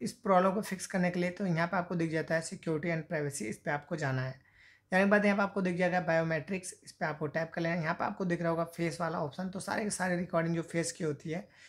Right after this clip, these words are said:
सेटिंग्स यहाँ पे आपको देखने को मिल जाती है। तो यहाँ से आप डायरेक्टली किसी भी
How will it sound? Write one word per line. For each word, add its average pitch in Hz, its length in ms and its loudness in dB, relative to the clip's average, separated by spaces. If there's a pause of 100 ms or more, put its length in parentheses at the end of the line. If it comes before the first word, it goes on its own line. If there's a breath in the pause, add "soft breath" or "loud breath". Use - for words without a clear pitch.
(120 loud breath)
सेटिंग्स 185 400 0
यहाँ 160 160 2
पे 156 100 0
आपको 147 200 0
देखने 147 280 0
को 180 120 -2
मिल 151 180 2
जाती 127 260 -2
है। 127 60 -4
तो 175 120 -6
यहाँ 175 160 4
से 190 100 0
आप 180 80 0
डायरेक्टली 165 340 0
किसी - 240 -4
भी 160 100 -6